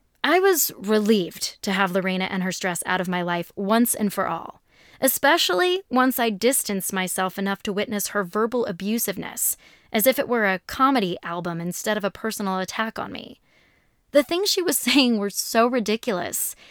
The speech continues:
I couldn't help but see her for who she was. A lost, desperate soul so deep in pain, the only way she thought she could get out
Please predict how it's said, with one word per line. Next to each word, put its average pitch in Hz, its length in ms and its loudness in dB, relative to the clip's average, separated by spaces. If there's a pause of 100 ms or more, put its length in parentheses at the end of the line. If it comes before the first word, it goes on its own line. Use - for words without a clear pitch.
(380)
I 262 120 -2
couldn't 294 420 -4
help - 280 0
but 208 160 -2
see 240 180 -2
her 240 140 0
for - 180 -6
who 220 120 -2
she 220 180 -4
was. 202 680 -4 (480)
A 226 120 2
lost, 214 640 0 (220)
desperate 240 560 0
soul 185 420 -2
so 240 300 0
deep 233 340 -2
in 202 140 2
pain, 208 560 -2 (360)
the 262 160 -2
only 330 320 4
way 277 280 4
she 226 180 -2
thought 220 300 0
she - 120 -6
could 240 140 -4
get 233 160 2
out 226 340 0